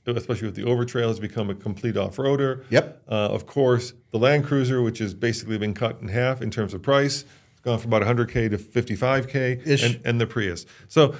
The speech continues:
Speaker 1: before we finish this up, Nathan, I wanna, I wanna run something by you, and I wanna get your take on this.
Speaker 2: Absolutely.
Speaker 1: Um, so, you know, um, we, we, we're kinda living in this moment where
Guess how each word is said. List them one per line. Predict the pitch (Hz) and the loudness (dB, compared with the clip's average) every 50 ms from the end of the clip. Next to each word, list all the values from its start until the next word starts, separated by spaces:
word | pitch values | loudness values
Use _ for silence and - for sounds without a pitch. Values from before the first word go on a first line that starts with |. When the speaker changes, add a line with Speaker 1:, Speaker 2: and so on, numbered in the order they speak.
| - - | -6 -2
Speaker 1:
before | - 160 147 - 226 220 214 | 0 2 4 6 8 8 8
we | 208 208 180 | 8 6 4
finish | - - 185 170 165 | 4 2 2 2 0
this | 165 131 - | 0 0 0
up, | 160 151 | 0 0
Nathan, | 151 131 123 135 139 | 0 0 0 0 0
I | 139 151 | 2 4
wanna, | 180 196 190 180 - | 4 4 4 4 2
I | - | 2
wanna | 147 165 175 170 | 2 2 4 4
run | 165 165 165 160 156 147 | 4 4 4 4 2 0
something | - 151 123 135 120 110 | -2 -2 0 0 2 4
by | 117 117 120 | 6 6 6
you, | 120 120 117 | 6 6 4
and | 113 117 | 4 4
I | 123 | 4
wanna | 131 135 127 120 113 | 4 4 2 2 2
get | 113 117 120 117 - | 2 2 2 2 4
your | 123 113 | 2 4
take | 113 - 110 107 - | 4 4 2 2 2
on | 104 - 143 | 0 0 4
this. | 123 | 6
Speaker 2:
Absolutely. | 175 254 262 - 240 240 247 175 113 98 - - - - - - - - - | 6 6 6 6 6 6 6 4 2 -2 -4 -8 -16 -20 -20 -20 -12 -2 4
Speaker 1:
Um, | 127 123 123 123 123 120 - - | 6 8 8 8 8 6 2 2
so, | - - 156 147 151 151 143 - | 6 8 10 10 10 10 8 4
you | 156 151 | 4 4
know, | 143 139 135 135 127 117 104 101 - - | 6 6 6 6 6 4 2 -2 -6 -2
um, | 113 127 127 123 127 131 - 117 - | 0 2 4 4 4 2 -2 -4 -4
we, | - 151 156 - | -2 -2 -2 0
we, | - 160 160 - | 2 0 0 2
we're | 156 156 147 | 2 0 2
kinda | - 185 190 160 | 4 4 6 8
living | 151 151 143 151 147 | 8 8 8 8 6
in | 143 139 | 6 6
this | 135 127 123 - | 4 4 4 4
moment | 127 127 131 131 131 127 123 - | 6 6 6 6 4 2 2 2
where | - 113 120 120 117 113 110 | 4 6 8 8 8 8 6